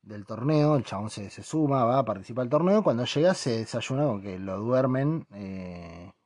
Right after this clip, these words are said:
antes se toma el auto, lo duermen y aparece un lugar vestido con otra ropa, eh, sin saber dónde está y todo, con un montón de gente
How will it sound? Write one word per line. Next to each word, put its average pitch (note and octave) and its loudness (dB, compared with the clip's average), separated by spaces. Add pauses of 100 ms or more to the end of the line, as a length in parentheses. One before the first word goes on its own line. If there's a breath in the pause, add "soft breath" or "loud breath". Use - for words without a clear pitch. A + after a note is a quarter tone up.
(100)
antes F#2+ -12 (320)
se - -20
toma A2 -8
el A#2 -2
auto, B2 -2
lo G2 -6
duermen C3 0
y G#2 -8
aparece G#2 -8
un G#2+ -4
lugar F#2 -4
vestido A#2 -8
con C3 -2
otra E3 2
ropa, F#3 2
eh, G2 -10
sin F#2+ -18
saber G2 -8
dónde B2 -6
está D#3 -4
y B2+ -4
todo, D#3+ -2
con G2+ -6
un G#2+ -4
montón A#2+ -4
de C#3+ -2
gente D#3 -4